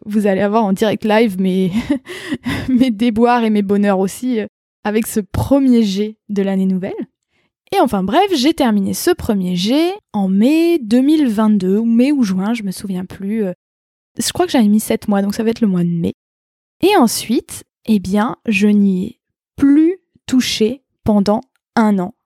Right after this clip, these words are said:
C'est-à-dire, euh, jusqu'à l'Ascension, là, cette année. Donc, on est en, en deux mille vingt-trois, donc en mai deux mille vingt-trois. Donc, entre mai, je crois, deux mille vingt-deux et mai deux mille vingt-trois, je n'y ai pas touché. Je l'ai laissé complètement reposer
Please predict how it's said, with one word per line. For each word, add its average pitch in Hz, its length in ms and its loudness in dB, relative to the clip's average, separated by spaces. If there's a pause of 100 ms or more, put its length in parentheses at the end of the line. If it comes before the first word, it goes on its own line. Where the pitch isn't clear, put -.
(280)
C'est-à-dire, 220 680 0
euh, 208 180 2
jusqu'à 226 400 2
l'Ascension, 208 600 -2
là, 220 140 -2
cette - 240 -6
année. 190 320 -4
Donc, 185 180 -8
on 170 120 -8
est 170 80 -4
en, 175 100 -12 (260)
en 320 140 4
deux 269 80 4
mille 233 200 4
vingt-trois, 190 420 -2
donc 214 180 -4
en 175 60 -4
mai 208 160 2
deux 247 80 4
mille 208 160 0
vingt-trois. 185 260 -6
Donc, 214 160 -6
entre 208 220 -4
mai, 208 680 2
je 208 120 -2
crois, 208 240 -4
deux 202 100 -4
mille 196 180 -4
vingt-deux 190 800 -4 (520)
et 196 80 -4
mai 226 140 4
deux 254 100 0
mille 208 160 2
vingt-trois, 208 300 -2
je 220 180 0
n'y 269 140 4
ai 214 60 0
pas 202 120 -2
touché. - 420 -8
Je 220 140 0
l'ai 202 80 0
laissé 202 300 -4
complètement 269 600 0
reposer 202 600 0